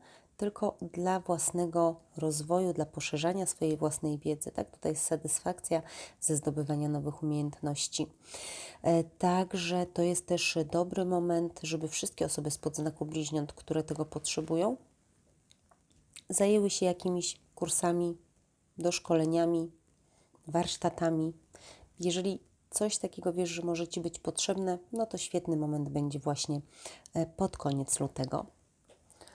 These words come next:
Tak, chwilka przerwy, bo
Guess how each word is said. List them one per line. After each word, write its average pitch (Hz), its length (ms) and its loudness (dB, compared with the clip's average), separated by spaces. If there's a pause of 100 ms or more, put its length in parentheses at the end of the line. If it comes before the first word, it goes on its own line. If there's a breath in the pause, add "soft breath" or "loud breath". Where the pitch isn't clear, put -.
(2250 loud breath)
Tak, - 240 -10
chwilka - 520 -4
przerwy, 208 520 4
bo 208 180 0